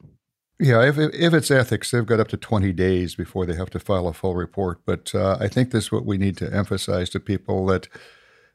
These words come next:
it isn't in Curling Canada's hands if this is what's happened. And ethics in sport is very powerful, and they, they have a lot of control. And, uh,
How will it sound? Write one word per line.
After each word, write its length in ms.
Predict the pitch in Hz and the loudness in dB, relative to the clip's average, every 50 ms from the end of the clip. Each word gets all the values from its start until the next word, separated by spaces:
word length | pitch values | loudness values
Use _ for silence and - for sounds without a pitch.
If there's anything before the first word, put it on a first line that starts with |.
| _ _ _ | _ _ _
it 140 | 123 113 | 0 2
isn't 400 | 120 123 127 127 151 156 147 - | 2 2 2 4 2 2 0 -2
in 220 | - - 131 117 110 | -2 0 0 0 0
Curling 380 | - - 117 117 113 107 101 | -2 -2 0 2 2 2 2
Canada's 440 | 92 - 110 107 107 101 95 92 - | 0 0 0 2 2 2 0 -2 -2
hands 380 | - 107 104 98 95 92 90 - | -2 0 2 2 2 0 0 -2
if 100 | 92 - | -4 -2
this 160 | - 98 87 | -2 -2 -2
is 140 | 107 92 - | -4 -4 -2
what's 180 | 98 90 - | -4 -4 -2
happened. 360 | - 104 98 92 - - 92 92 | 0 0 0 0 -2 -4 -4 -2
And 120 | 90 87 | -2 0
ethics 360 | 92 104 - 123 120 - - | -2 -2 -4 -4 -8 -6 -6
in 60 | - | -6
sport 440 | 104 - - - 98 98 95 - - | -8 -8 -6 -4 -4 -4 -4 -4 -4
is 140 | 98 87 87 | -6 -6 -4
very 240 | 87 95 92 98 104 | -4 -2 -2 -2 -2
powerful, 600 | - - 113 110 107 101 - - 104 104 101 101 - | 0 2 2 2 2 2 0 0 0 0 0 -2 -4
and 380 | - 101 95 92 92 92 85 | -4 -4 -2 0 0 0 0
they, 360 | 90 92 95 95 98 101 98 - _ - - - _ _ _ _ _ - 175 | 0 0 0 0 0 -2 -2 -6 _ -20 -20 -20 _ _ _ _ _ -20 -14
they 220 | - 90 87 92 98 | -10 -6 -2 -2 0
have 160 | 95 98 101 | 0 0 2
a 60 | 95 95 | 0 2
lot 220 | 90 95 101 101 | 2 2 2 2
of 60 | 104 | 0
control. 600 | - 104 95 - - 107 98 92 87 80 76 - - | 0 -2 -4 0 0 2 2 2 0 -2 -4 -8 -6
And, 320 | - 95 90 87 87 87 82 | -4 -4 -2 -2 -2 -2 -2
uh, 240 | 90 87 90 90 | -2 -2 -2 -2